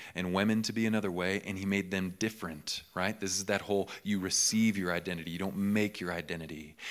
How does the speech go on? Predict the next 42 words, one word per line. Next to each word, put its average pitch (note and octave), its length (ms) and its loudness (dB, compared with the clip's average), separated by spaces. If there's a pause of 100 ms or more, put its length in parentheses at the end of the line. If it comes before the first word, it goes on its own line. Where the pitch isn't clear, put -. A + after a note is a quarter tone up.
(120)
And G#2 140 2
because G#2+ 320 2
their G2+ 160 2
identities A2 840 2
are G2+ 100 2
different A2+ 540 0 (180)
and F2+ 140 -4
their E2+ 80 -2
tendencies A2+ 760 0
are G#2 140 -2
different, G#2+ 420 -2 (180)
their F2 120 2
callings A#2 720 2
are G#2+ 80 2
different A#2 360 -2
and F#2+ 120 -2
their E2+ 140 2
roles G#2+ 500 2
are G#2+ 100 -2
different A#2+ 340 0
and F#2+ 120 -4
the F#2+ 80 0
way G#2 180 4
they F#2+ 160 2 (240)
operate A2+ 540 4
and G2 100 -2
their F2+ 200 -2
obligations G#2 840 2
are G#2+ 140 0
different, A2+ 360 -2 (200)
God B2 280 0
says C3+ 420 4
that, E2 280 0
right? G2+ 240 4 (180)
And G#2+ 120 2
if G#2+ 140 2
you D3+ 240 -2
know D3 400 -2
that G2+ 160 0
he's C#3 280 -4
your C3 140 0
father B2+ 600 -6